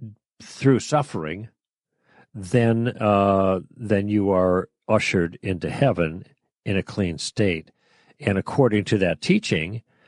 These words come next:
you can actually pray for people who you love who are in purgatory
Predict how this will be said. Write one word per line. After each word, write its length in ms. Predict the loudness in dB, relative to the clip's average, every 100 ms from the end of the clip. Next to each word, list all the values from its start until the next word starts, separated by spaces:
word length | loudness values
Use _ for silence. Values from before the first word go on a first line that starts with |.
| _ _ _ _ _ _ _ _ 2
you 180 | 2
can 120 | 4 0
actually 420 | 0 0 0 0 _
pray 400 | -2 2 4 2
for 360 | 0 -2 -2 -2
people 680 | 0 0 0 -2 -2 -4 -8 -4
who 120 | 0
you 160 | 2 2
love 260 | 2 0 2
who 100 | 2
are 100 | 4
in 240 | 2 2
purgatory 840 | 0 0 -2 -2 0 0 0 -4